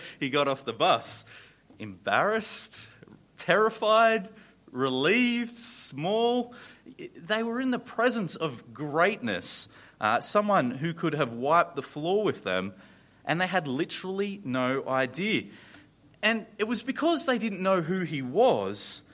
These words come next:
that it nearly cost them dearly. You could bet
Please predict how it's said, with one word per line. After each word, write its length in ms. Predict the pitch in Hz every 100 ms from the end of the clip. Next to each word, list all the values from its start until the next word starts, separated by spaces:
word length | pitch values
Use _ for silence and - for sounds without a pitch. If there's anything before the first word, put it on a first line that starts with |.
| _
that 160 | 156 170
it 120 | 175
nearly 460 | 143 127 135 143 160
cost 560 | - - 101 - - - 135
them 300 | 123 151 131 117
dearly. 640 | 143 196 196 95 82 80 _ _ _ _ _ _ _ -
You 120 | - 143
could 160 | 180
bet 340 | 185 190 -